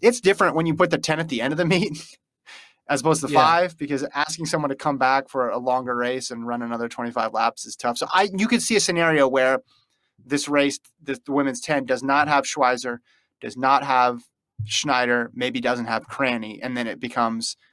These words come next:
Speaker 1: Sisson, Huddle, Kellen Taylor, Emily Infeld, Mariel Hall, Alicia Monson, a race like that for that, those three spots.
Speaker 2: Yeah. Talk about the men's ten.
Speaker 1: Men's ten.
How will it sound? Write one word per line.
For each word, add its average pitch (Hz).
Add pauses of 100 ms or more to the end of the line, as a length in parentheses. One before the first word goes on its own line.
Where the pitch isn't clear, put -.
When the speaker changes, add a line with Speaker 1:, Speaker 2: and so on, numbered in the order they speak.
(340)
Speaker 1:
Sisson, 135 (260)
Huddle, 127 (320)
Kellen 131
Taylor, 120
Emily 139
Infeld, 120
Mariel 127
Hall, 120
Alicia 123
Monson, 117
a 139
race 143
like 113
that 113
for 117
that, 101 (720)
those 120
three 120
spots. - (2500)
Speaker 2:
Yeah. 143 (460)
Talk 147
about 139
the 160
men's 135
ten. 147 (1400)
Speaker 1:
Men's 233
ten. 131